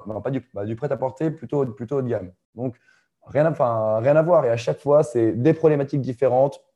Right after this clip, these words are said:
une audience, des personas, des objectifs, des besoins différents qu'il faut cerner. Et ensuite, justement, optimiser soit la façon de communiquer, soit même juste la façon de naviguer. L'expérience utilisateur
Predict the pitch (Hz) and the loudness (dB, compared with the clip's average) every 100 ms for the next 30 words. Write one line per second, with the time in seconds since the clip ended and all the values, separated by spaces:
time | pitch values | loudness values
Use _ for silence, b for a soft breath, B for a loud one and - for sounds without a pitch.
0 | - 185 170 147 135 135 143 - _ 120 | -2 2 2 2 2 2 0 -8 _ 0
1 | 170 170 156 - 139 127 127 - - 123 | 2 2 0 -2 -2 0 -2 -4 -8 2
2 | 165 160 156 120 151 147 131 117 151 143 | 4 4 2 -2 -4 -2 -2 0 -2 0
3 | 151 143 143 139 123 117 131 - _ _ | -2 -4 -4 -4 -6 -4 -4 -4 _ _
4 | - 139 135 147 185 _ _ _ 127 117 | -2 0 2 -2 -6 _ _ _ -6 -6
5 | - 156 127 120 120 135 b b b 160 | -2 -2 -2 -4 -2 -2 b b b 0
6 | 160 160 147 135 147 143 - 139 139 151 | 0 0 -2 0 0 -2 -4 2 6 8
7 | 135 117 120 127 113 127 113 113 117 147 | 6 2 -2 -4 -4 -2 -2 -4 -2 -2
8 | 160 160 B _ - 143 147 151 147 - | -2 -4 B _ -4 4 6 6 4 -6
9 | _ 143 180 160 143 131 - 135 120 120 | _ -4 -2 -4 -4 -6 -4 -4 -2 -2
10 | 135 123 127 123 - 120 123 - 127 117 | -2 2 2 0 -2 -4 -6 -8 -6 -4
11 | 110 147 165 | -4 -6 -8